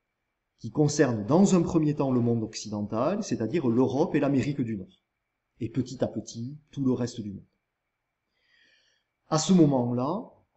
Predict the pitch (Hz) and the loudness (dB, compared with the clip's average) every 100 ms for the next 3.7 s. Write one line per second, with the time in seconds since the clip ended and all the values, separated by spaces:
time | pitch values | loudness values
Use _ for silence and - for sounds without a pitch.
0 | _ _ _ _ _ - 117 165 175 147 | _ _ _ _ _ -8 0 4 6 6
1 | 117 135 202 262 - _ _ _ _ - | 4 2 2 0 -8 _ _ _ _ -12
2 | - 117 98 92 110 180 117 95 95 95 | -10 -8 -10 -6 -2 -2 -2 -4 -8 -10
3 | 107 101 98 107 147 202 | -8 -8 -6 -6 -4 -8